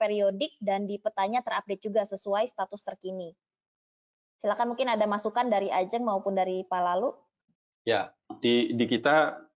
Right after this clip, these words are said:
Speaker 2: eh, saya sampaikan saja sebenarnya, eh, permintaan dari, dari Direktorat Kemahasiswaan,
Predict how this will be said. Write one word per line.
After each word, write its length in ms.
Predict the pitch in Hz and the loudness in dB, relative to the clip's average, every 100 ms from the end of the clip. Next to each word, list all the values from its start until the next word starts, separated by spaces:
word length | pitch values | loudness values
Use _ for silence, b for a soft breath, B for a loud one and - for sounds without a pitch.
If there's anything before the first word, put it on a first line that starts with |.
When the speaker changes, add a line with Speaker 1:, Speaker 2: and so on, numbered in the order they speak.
| - | -2
Speaker 2:
eh, 120 | 117 117 | 0 2
saya 160 | 120 117 | 2 2
sampaikan 320 | 110 120 117 | 0 2 2
saja 320 | 113 120 151 | 2 2 0
sebenarnya, 640 | 110 110 107 107 135 135 | 0 0 0 2 2 0
eh, 400 | 135 - - 104 | -4 -18 -6 -2
permintaan 560 | 107 113 113 110 117 120 | 0 0 0 0 0 2
dari, 640 | 107 107 107 107 104 104 107 _ _ - | 2 4 6 6 4 0 -6 _ _ -4
dari 400 | 107 107 107 104 | 0 2 2 2
Direktorat 480 | 107 101 101 95 | 2 2 2 2
Kemahasiswaan, 880 | - 98 101 95 - 98 87 98 120 | 0 -4 -4 -6 -4 -4 -2 -6 -10